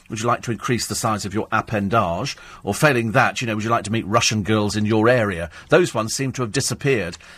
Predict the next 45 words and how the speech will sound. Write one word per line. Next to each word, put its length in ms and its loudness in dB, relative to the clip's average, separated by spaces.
in 280 4
place 380 2
of 120 0
something 380 0
like 300 0
this 240 0
one. 160 2
This 140 -2
appears 340 4
to 80 -8
be 140 0
from 160 -2
the 80 0
National 340 0
Institute 480 -2
for 120 -4
Health 260 2
and 120 -6
Care 280 2
Excellence 720 -2
and 140 -6
carries 320 4
the 60 -8
subject 400 -2
line, 260 -2
"Important 640 -2
blood 320 2
analysis 500 -2
result." 360 -2
Now, 140 2
unless 260 0
you've 160 -6
had 300 2
a 120 4
recent 440 2
blood 280 2
test, 460 -4
and 200 2
they 60 2
will 220 0
then, 340 2
you 80 0
know, 140 4
and 180 0
also, 460 0